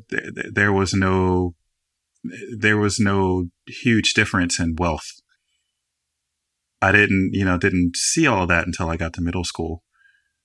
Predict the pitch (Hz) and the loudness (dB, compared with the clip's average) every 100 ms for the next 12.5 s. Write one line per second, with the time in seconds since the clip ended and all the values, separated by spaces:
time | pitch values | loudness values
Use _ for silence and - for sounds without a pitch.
0 | _ 95 82 - 120 - 87 - 98 92 | _ -2 -2 -4 -4 0 0 0 0 2
1 | 90 87 87 85 85 87 87 85 80 87 | 4 2 2 2 2 0 0 -2 -2 0
2 | 117 117 92 85 85 82 - - _ _ | 2 4 2 2 0 -2 -4 -8 _ _
3 | - 90 87 - - 98 82 82 - - | -8 -4 -4 -4 -6 -4 -2 -2 -4 -8
4 | - 90 87 - - 82 82 82 - - | -2 -2 -2 -4 -4 -2 -2 -2 -6 -18
5 | - - _ _ 98 85 82 82 82 - | -20 -20 _ _ -2 0 0 -2 -6 -10
6 | _ _ _ _ - - - 104 92 82 | _ _ _ _ -8 -4 0 2 2 2
7 | 80 - 85 85 85 85 80 95 90 87 | 0 -2 0 0 -2 -6 -4 -4 -2 -2
8 | 85 90 85 85 85 82 80 _ _ _ | -4 -4 -4 -2 -2 -4 -8 _ _ _
9 | _ _ _ _ _ - - 120 87 90 | _ _ _ _ _ -8 -2 0 2 0
10 | 85 - - 107 82 80 - - - - | 0 -6 -4 -2 -2 -4 -8 -12 -10 -2
11 | 95 - 92 90 107 - - 92 85 90 | -2 0 0 0 -2 -2 0 0 2 0
12 | 85 87 85 82 78 | 0 0 0 -2 -6